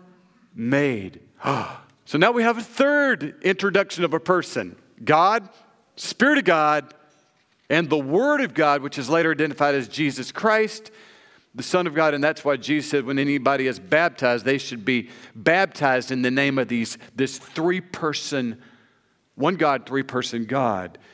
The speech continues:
Be baptized in the name of the Father and the Son and the Holy Spirit. <sighs>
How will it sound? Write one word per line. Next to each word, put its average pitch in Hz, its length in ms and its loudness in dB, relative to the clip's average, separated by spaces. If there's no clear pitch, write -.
Be 135 100 -2
baptized 131 640 0
in 110 100 -4
the 113 60 -2
name 113 140 0
of 107 60 -4
the 107 60 -4
Father 135 540 -2
and 120 160 -6
the 113 60 -8
Son 104 480 -6
and 113 420 -2
the 107 80 -10
Holy 104 540 -2
Spirit. - 800 -2
<sighs> - 100 -14